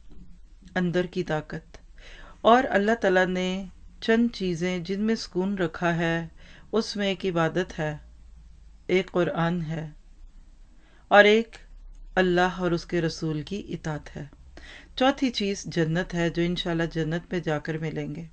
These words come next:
इस वक्त आप और मैं ज़रा सा अपने आप को पुरसुकून करते हुए सोचें, इबादत की हालत में हूँ, जी अल्हम्दुलिल्लाह। कुरान सामने है, अल्हम्दुलिल्लाह।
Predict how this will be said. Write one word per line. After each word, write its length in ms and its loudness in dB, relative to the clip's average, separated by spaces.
इस 240 4
वक्त 240 2
आप 220 8
और 100 0
मैं 240 0
ज़रा 240 0
सा 260 -2
अपने 260 -2
आप 300 2
को 220 0
पुरसुकून 680 -4
करते 400 -4
हुए 240 -2
सोचें, 420 -6
इबादत 440 8
की 140 -2
हालत 420 -2
में 140 -2
हूँ, 180 -2
जी 220 -4
अल्हम्दुलिल्लाह। 840 -6
कुरान 400 8
सामने 500 2
है, 220 -2
अल्हम्दुलिल्लाह। 960 -2